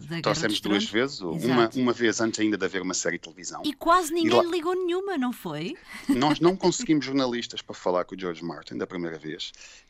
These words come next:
Speaker 2: e fizemos um lançamento com duzentas e tal pessoas, o que foi um sucesso, tendo em conta que o George Martin era absolutamente desconhecido. Da segunda vez que o
Speaker 1: Desconhecido
Speaker 2: trouxemos,
Speaker 1: cá,
Speaker 2: passado uns anos
Speaker 1: desconhecido, desconhecido cá, porque lá fora já era um enorme
Speaker 2: Era
Speaker 1: sucesso,
Speaker 2: conhecido,
Speaker 1: não é?
Speaker 2: era, era só pelos livros.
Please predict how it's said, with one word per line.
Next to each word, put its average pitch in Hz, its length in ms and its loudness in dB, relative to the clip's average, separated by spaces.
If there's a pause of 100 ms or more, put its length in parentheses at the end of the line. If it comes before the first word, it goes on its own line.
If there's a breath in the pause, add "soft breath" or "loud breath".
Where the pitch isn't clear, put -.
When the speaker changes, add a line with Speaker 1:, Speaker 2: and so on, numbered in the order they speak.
Speaker 2:
e 127 460 2
fizemos 123 400 2
um 107 40 4
lançamento 131 300 4
com 156 100 4
duzentas 139 400 2
e 147 60 0
tal 139 160 2
pessoas, 135 540 -4
o 196 100 0
que - 120 -10
foi - 220 0
um 123 60 0
sucesso, - 640 -2
tendo 87 220 -8
em 101 120 -10
conta 110 360 -4 (160)
que 110 80 -4
o - 40 -2
George 82 200 -6
Martin 98 420 -2
era 104 240 0
absolutamente 110 720 -2
desconhecido. - 680 0 (600 loud breath)
Da 190 160 6
segunda 156 340 8
vez 156 180 4
que 269 60 2
o 302 40 4
Speaker 1:
Desconhecido - 60 2
Speaker 2:
trouxemos, 302 440 4
Speaker 1:
cá, 311 80 -2
Speaker 2:
passado - 360 4
uns - 160 2
anos 160 160 6
Speaker 1:
desconhecido, 277 380 -2
desconhecido 214 640 -4
cá, 294 260 0
porque 170 280 -8
lá 160 100 2
fora 226 280 -6
já 269 200 -6
era 262 540 -2
um 202 160 -2
enorme 214 320 2
Speaker 2:
Era 151 160 4
Speaker 1:
sucesso, 160 500 0
Speaker 2:
conhecido, 135 280 -4
Speaker 1:
não 160 120 -8
é? 185 180 -6
Speaker 2:
era, 110 400 -2
era 117 280 -2
só - 240 0
pelos 131 260 -2
livros. - 540 -2